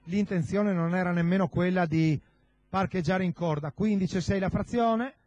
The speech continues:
e adesso di colpo Paprika ha avuto un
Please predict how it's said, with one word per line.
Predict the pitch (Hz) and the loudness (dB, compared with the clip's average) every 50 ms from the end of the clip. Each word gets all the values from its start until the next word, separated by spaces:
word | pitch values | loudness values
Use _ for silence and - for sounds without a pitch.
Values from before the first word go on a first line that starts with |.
| _ _ _ _ _ _ _ _ _ _ _ | _ _ _ _ _ _ _ _ _ _ _
e | - | -10
adesso | 233 226 240 - 247 | -6 -4 -2 -2 -2
di | 226 208 | -2 -2
colpo | - 202 214 214 220 185 185 208 | -2 0 0 0 0 0 -2 -4
Paprika | 180 - 220 214 202 175 196 190 - 190 185 185 180 175 170 | -4 -4 -4 -4 -2 -2 -4 -4 -4 -6 -4 -2 -2 -2 -2
ha | 151 127 - - _ _ _ _ _ _ _ _ _ _ _ _ _ _ _ | -2 -4 -8 -12 _ _ _ _ _ _ _ _ _ _ _ _ _ _ _
avuto | - 160 175 196 190 - 190 | -6 -4 -2 -2 0 0 0
un | 180 170 | 0 0